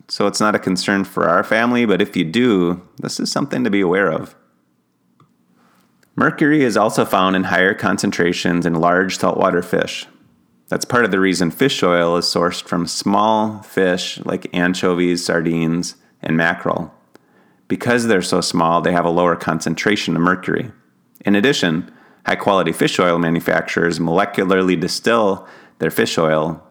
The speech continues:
to minimize or eliminate mercury in the oil. Exposure to lead is rare today, though you can still come in contact with it through car batteries, lead paint, and old water supply pipes containing lead.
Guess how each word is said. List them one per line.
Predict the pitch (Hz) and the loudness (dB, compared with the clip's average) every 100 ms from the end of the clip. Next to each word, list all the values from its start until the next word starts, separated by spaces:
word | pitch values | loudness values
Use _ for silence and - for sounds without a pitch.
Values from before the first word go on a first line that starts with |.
| - | -8
to | 101 | 0
minimize | 101 117 101 90 90 | 2 4 4 2 2
or | 90 | 2
eliminate | 90 85 80 82 78 - | 2 2 2 0 -2 -6
mercury | 82 80 - 78 78 | -4 -4 -2 -2 -2
in | - 78 | -2 -2
the | 78 76 | 0 0
oil. | 78 76 90 - _ _ _ _ _ _ _ _ _ _ _ - | 0 -2 -4 -10 _ _ _ _ _ _ _ _ _ _ _ -6
Exposure | 95 - 117 131 139 | -6 0 2 2 2
to | 139 | 2
lead | 107 95 | 2 2
is | 98 82 | 0 2
rare | 98 90 | 2 2
today, | 82 71 71 92 90 _ _ _ _ _ _ | 2 -2 -2 -4 -8 _ _ _ _ _ _
though | 85 87 | -2 0
you | 92 92 | 2 0
can | 107 | -2
still | 107 98 95 | -2 -2 -2
come | 113 | 0
in | 104 | -2
contact | 107 90 90 90 90 87 - | -2 0 0 0 0 0 -2
with | 87 87 | -4 0
it | 92 - - | -2 -4 -12
through | - 82 85 | -8 -4 -4
car | 80 - 90 | -4 -2 0
batteries, | 90 90 87 87 85 80 | 2 2 2 0 0 -2
lead | 82 87 80 | -2 -2 -2
paint, | 90 85 - - _ - - - - | -2 -2 -4 -12 _ -20 -20 -20 -6
and | 107 | 0
old | 117 107 | 0 2
water | 90 92 95 | 2 2 2
supply | 92 - - 90 | -2 -6 -2 0
pipes | 90 80 78 - | 0 -4 -4 -6
containing | - 85 80 78 76 | -8 -6 -4 -4 -2
lead. | 82 87 85 | 0 0 -2